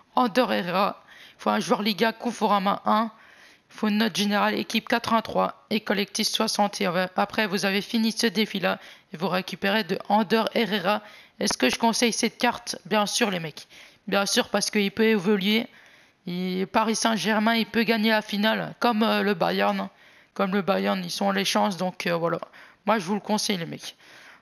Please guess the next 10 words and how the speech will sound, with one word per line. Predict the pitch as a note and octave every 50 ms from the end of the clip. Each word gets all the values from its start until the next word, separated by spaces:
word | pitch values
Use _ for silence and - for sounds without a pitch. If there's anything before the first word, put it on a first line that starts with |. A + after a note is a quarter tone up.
| _ -
On | G3
va | G#3
parler | - B3+ A#3+ B3 B3+ C4 - - - -
de | E3 - A3+
la | G#3+ G#3+ G#3+
carte | - - - F3 D#3+
de | E3+ G3 -
Alaba. | - - A3+ A3 A3 G#3 G#3 G#3 A3 - - - - _ _ _ _ _ _ _ _ _ _ _ _ _ _ _ _ _ _ _ _ -
Voilà, | G3 F3 F3+ F3 F3+ F3
voilà. | E3+ E3 E3 F3+ -